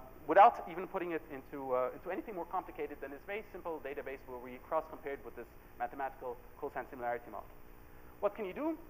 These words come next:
Well, you can never be too rich or too thin, and you can never have too many, uh, enough samples,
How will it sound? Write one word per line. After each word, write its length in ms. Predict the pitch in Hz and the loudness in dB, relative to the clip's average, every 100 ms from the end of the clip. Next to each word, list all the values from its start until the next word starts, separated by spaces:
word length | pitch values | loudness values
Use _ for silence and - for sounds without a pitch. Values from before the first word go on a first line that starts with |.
| - | -6
Well, 240 | 131 143 156 - | 2 2 2 -4
you 80 | |
can 80 | - | -4
never 160 | 175 185 | -2 -2
be 200 | 165 156 - - - | -4 -6 -10 -14 -6
too 80 | 190 | 0
rich 240 | 185 196 | 0 0
or 80 | 147 | -6
too 160 | - 143 | -8 -6
thin, 220 | 202 214 220 - | -2 -2 -2 -8
and 80 | 135 | -8
you 40 | |
can 120 | 143 | -4
never 180 | 151 170 | -2 2
have 240 | 160 147 | 4 2
too 80 | 190 | -2
many, 200 | 170 156 143 - - 135 131 | -4 -6 -8 -12 -14 -8 -2
uh, 60 | |
enough 180 | 151 160 - | 2 2 6
samples, 320 | 202 190 | 6 6